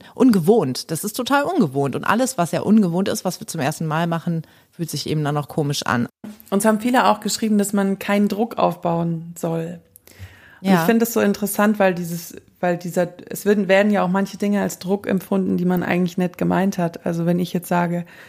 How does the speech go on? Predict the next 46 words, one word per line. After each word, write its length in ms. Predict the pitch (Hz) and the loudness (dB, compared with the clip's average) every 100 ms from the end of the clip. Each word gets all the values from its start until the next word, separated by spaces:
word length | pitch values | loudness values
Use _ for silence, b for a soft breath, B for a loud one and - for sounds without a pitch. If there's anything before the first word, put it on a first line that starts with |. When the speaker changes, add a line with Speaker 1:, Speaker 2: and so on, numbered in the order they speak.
| B | B
Speaker 2:
auch 180 | - 180 | 0 2
selbst 280 | 175 196 - | 4 2 2
in 80 | 185 | 2
einem 100 | 180 | 4
ruhigen 320 | 185 220 226 | 4 6 6
Gespräch 460 | 196 - 208 214 | 4 0 -2 -2
zu 120 | - 190 | -2 0
meinem 200 | 190 185 | 0 0
Freund 280 | 185 190 | 2 2
sagen 300 | 190 185 180 | 2 0 0
würde, 280 | 170 180 180 B B B - | 0 0 -2 B B B -20
ich 100 | - | 0
bin 160 | 190 | 2
mit 140 | 185 - | 4 0
unserem 240 | 170 170 | -2 -2
Sexleben 800 | 170 240 - 196 190 180 220 269 _ _ | -2 -2 0 0 0 -2 -4 -10 _ _
nicht 380 | - - - - | -8 -6 -4 -2
unglücklich, 520 | 214 240 233 226 196 | 2 4 4 4 0
aber 80 | 190 | 0
ich 120 | 175 | -2
bin 120 | 185 180 | -2 -2
mit 160 | 175 | 0
den 140 | 175 175 | 0 0
und 100 | 170 | 0
den 140 | 170 | -2
Punkten 580 | - 180 - 170 165 170 _ - _ _ | -2 -6 -4 -6 -6 -10 _ -20 _ _
nicht 240 | 185 185 - | -2 -2 -2
zufrieden. 580 | 170 - 202 208 226 233 B B B _ | -10 -6 -4 0 0 -2 B B B _
Und, 400 | - 185 185 175 | 2 2 2 0
ähm, 360 | 185 180 185 185 | 2 2 2 -2
es 140 | 175 - | -6 -4
gibt 160 | 214 - | -2 2
einfach 220 | 185 175 | 2 2
Menschen, 280 | 185 196 214 | 2 2 2
die 80 | 208 | 2
dann 140 | 202 | 0
sich 160 | 180 - | -2 -6
zurücklehnen 320 | 180 175 196 | -6 -2 -2
und 40 | |
sagen, 160 | 185 175 B 202 | 0 -2 B 0
"Oh, 80 | 214 | 4
du 80 | 226 | 8
machst 220 | 269 277 | 6 4
so 80 | 320 | 2
viel 160 | - 302 | 2 2
Druck." 400 | 233 277 302 | 4 4 4